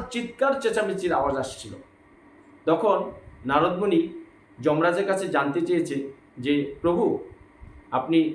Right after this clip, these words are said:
ক্ষমা মার্জনা করবেন, এই যে একটা কোণা থেকে খুব চিৎকার চেঁচামেচি আসছে,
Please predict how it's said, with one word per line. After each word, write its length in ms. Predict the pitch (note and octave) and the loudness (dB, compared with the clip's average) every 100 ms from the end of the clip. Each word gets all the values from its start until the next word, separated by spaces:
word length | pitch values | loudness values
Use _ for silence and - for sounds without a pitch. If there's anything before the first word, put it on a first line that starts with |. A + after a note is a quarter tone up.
| - | -6
ক্ষমা 260 | - D#3+ F3+ | -2 2 4
মার্জনা 340 | F#3+ F#3+ G#3 | 4 2 -2
করবেন, 320 | G3+ G3+ F3 A2+ - - - - - | 0 0 0 -2 -8 -20 -20 -20 -2
এই 120 | E3 F3 | 0 2
যে 80 | |
একটা 180 | A3+ A3 | 2 0
কোণা 300 | A3 G3 G3+ | -2 0 2
থেকে 220 | A3 A#3+ | 0 -2
খুব 280 | G#3 A3+ A3+ - | -2 -2 -8 -8
চিৎকার 520 | A3 - - A#3+ A#3+ | -10 -6 0 0 2
চেঁচামেচি 440 | G#3+ G#3+ G#3 G3+ | 0 0 -2 0
আসছে, 520 | F3+ - - D#3+ - | -2 -2 -2 -4 -4